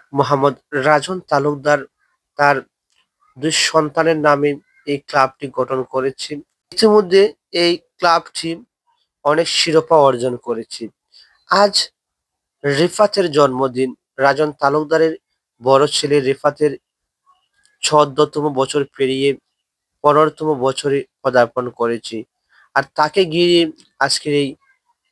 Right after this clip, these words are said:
জন্মদিন উদযাপন অনুষ্ঠান। বাবা দেশে থাকার কারণে সন্তানের এই জন্মদিন উদযাপনটা একটু ভিন্ন রকম। প্রবাসে থাকায় এক একটি করে অনেকটি বছর অতিবাহিত হলো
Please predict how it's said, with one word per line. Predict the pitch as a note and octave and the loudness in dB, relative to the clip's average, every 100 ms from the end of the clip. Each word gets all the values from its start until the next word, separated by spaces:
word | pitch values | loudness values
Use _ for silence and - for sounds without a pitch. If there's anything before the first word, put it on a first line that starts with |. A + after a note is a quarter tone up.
| _ - | _ -6
জন্মদিন | C3 C#3 C#3 C3 C#3 - | 0 2 2 2 0 -2
উদযাপন | D3 B2+ C3 C3+ | -4 -2 -4 -2
অনুষ্ঠান। | B2+ A#2+ A2+ - A#2+ A2+ - _ _ B2 | -2 -2 -4 -4 -4 -4 -10 _ _ 0
বাবা | C3+ D3+ | 2 4
দেশে | E3 F3 F#3+ | 2 -4 -2
থাকার | F3 F3+ F#3 | -2 -2 -4
কারণে | F#3 F3 F3 E3+ D#3+ _ _ _ _ _ _ _ | -2 0 0 -2 -6 _ _ _ _ _ _ _
সন্তানের | - D#3 D3 D#3 D#3+ | 2 2 4 4 4
এই | D#3 D3+ - _ B2+ | 2 -2 -8 _ -4
জন্মদিন | D3 C#3+ C#3+ C#3+ C3+ | -2 0 -2 -2 -4
উদযাপনটা | C#3 C3 C3+ C3 C#3 C3 C3 _ - | -4 -2 -2 0 -2 0 -2 _ -10
একটু | C3 - | -10 -10
ভিন্ন | A#2+ B2 A#2 | -4 -2 0
রকম। | G#2+ G#2 A2+ G#2+ - _ _ _ - _ _ _ _ _ - | -2 -2 -4 -8 -10 _ _ _ -20 _ _ _ _ _ 0
প্রবাসে | E3 F#3 G3 G#3 | 4 4 2 -2
থাকায় | G3+ G3 G3 G3 - _ - | 0 2 2 0 -4 _ -12
এক | E3 | -4
একটি | F3 - - | -6 -4 -8
করে | F3 E3+ E3 D#3+ - _ _ _ _ - | -2 0 2 0 -4 _ _ _ _ 0
অনেকটি | C#3+ E3 - F3 | 2 2 -2 -8
বছর | C3 C#3+ C#3+ D#3+ D3 | 2 2 2 0 0
অতিবাহিত | C#3 C#3+ C#3+ C3 C#3+ C3+ C#3 | -2 -6 -4 2 2 2 -4
হলো | C3+ C#3 | -4 -4